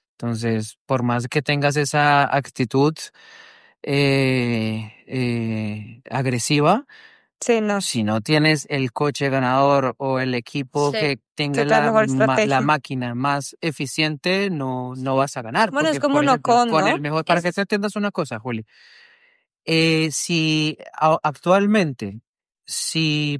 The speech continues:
Speaker 1: por ejemplo, la mejor máquina, a ver, ¿cómo te lo explico? Es decir, para mí, contadas ocho personas actuales de, de la parrilla de la Fórmula uno, si tuvieran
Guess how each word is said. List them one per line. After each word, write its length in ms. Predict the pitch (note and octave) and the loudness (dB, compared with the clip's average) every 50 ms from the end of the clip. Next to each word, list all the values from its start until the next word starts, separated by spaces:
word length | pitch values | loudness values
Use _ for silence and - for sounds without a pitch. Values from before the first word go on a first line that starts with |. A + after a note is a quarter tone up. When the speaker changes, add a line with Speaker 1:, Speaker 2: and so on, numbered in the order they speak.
| - | -6
Speaker 1:
por 200 | _ D3+ D3 C#3+ | _ -4 -2 -2
ejemplo, 1200 | D3 C#3+ C#3 C3 - - - D#3 D#3 D3+ D3+ D3 - - E3 D#3+ E3+ F3 F3 F3 F3 F3 F3 F3 E3+ - | -2 -4 -4 -6 -12 -8 -4 -2 -2 0 -2 -4 -4 -2 0 2 4 4 4 6 6 6 4 4 2 0
la 240 | - D#3+ D3+ D3 C#3+ | -4 -4 -2 -2 -2
mejor 460 | C#3+ C#3 C3 - - C#3 C#3 C#3 C#3+ | -2 -4 -4 -4 -2 -2 -2 -2 -4
máquina, 1300 | C#3+ C#3 D#3 D#3+ E3+ E3+ E3+ E3 - - E3 E3 E3 E3 E3 E3 E3+ E3 E3 D#3 D3 C#3 C3+ C#3+ C3 - _ _ _ _ _ _ _ _ _ _ _ _ _ _ _ _ _ _ _ _ _ _ _ _ _ _ | -6 -6 -2 2 4 4 4 2 0 0 0 0 2 0 0 0 0 0 0 0 -2 -2 -4 -6 -8 -14 _ _ _ _ _ _ _ _ _ _ _ _ _ _ _ _ _ _ _ _ _ _ _ _ _ _
a 120 | - C3+ | -6 -4
ver, 140 | C3 B2 A#2+ | -4 -4 -4
¿cómo 200 | - C3+ C#3 C#3 | -4 -4 -4 -2
te 120 | - D#3+ | 0 0
lo 80 | D3 D3 | 0 0
explico? 680 | C3 - - - _ - D#3 C3+ B2 - B2 A#2 A#2+ - | -2 -4 -10 -14 _ -4 -4 -4 -2 -2 -6 -6 -6 -6
Es 120 | - D3+ C#3+ | -6 -2 -2
decir, 320 | E3+ D3+ - D#3+ C#3 - _ _ _ | 0 0 0 -2 -2 -4 _ _ _
para 200 | - E3 D3 C#3 | 0 0 2 2
mí, 280 | C#3 F3+ A3 C4 E4 F4 - _ _ _ _ _ _ _ _ _ _ _ _ | 2 4 2 2 2 -2 -8 _ _ _ _ _ _ _ _ _ _ _ _
contadas 640 | _ - D3+ C#3 C3 - E3+ F3+ G#3 A#3+ C4 A3+ - - _ | _ -2 -2 0 2 4 4 6 4 4 2 -4 -10 -12 _
ocho 260 | - F3 E3+ - - G3 | 0 0 2 2 -2 -2
personas 600 | - E3 C3+ - - D#3 E3+ G#3 C#4 D4+ - - _ | -2 -2 -2 0 0 0 0 0 -2 -4 -8 -14 _
actuales 600 | - D3 C#3 - _ - - D3+ D#3 F#3 G#3+ G#3+ | -10 -10 -10 -10 _ 0 2 2 4 2 2 0
de, 140 | F#3 E3+ D#3 | 0 -2 -2
de 140 | - C#3+ C#3 | -2 -2 -2
la 100 | C3+ B2+ | -2 -2
parrilla 320 | - C3+ C3+ C3+ C3+ E3 | -2 -2 -2 0 -2 -2
de 60 | F3+ | 0
la 120 | F3+ E3 C#3 | 0 0 -2
Fórmula 400 | - C#3+ C3+ C#3+ E3 E3+ D#3+ C#3+ | -2 -4 -4 -2 0 0 0 0
uno, 180 | C3+ C3 C3+ | 0 0 -2
si 160 | C3 - D3 | 0 -2 -4
tuvieran 720 | B2+ - - E3+ D3+ D#3 E3+ F#3 G3 F3+ C3+ F#2+ F#2+ G#2 | 0 2 2 2 2 4 4 4 4 2 0 -2 -6 -10